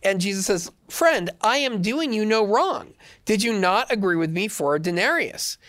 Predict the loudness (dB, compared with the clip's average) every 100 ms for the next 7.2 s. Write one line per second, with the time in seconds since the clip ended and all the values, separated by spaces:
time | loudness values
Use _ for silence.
0 | -20 -4 2 4 4 2 2 2 0 -2
1 | -2 0 0 0 0 2 2 2 0 0
2 | -2 -2 -4 -4 -2 0 -2 -2 -4 0
3 | 2 2 0 -4 -4 -6 0 0 0 -2
4 | -4 -8 -6 0 0 2 0 0 -4 -4
5 | -4 -2 0 0 -2 -12 -20 -10 -2 2
6 | 2 2 2 4 2 2 2 2 -2 -2
7 | -2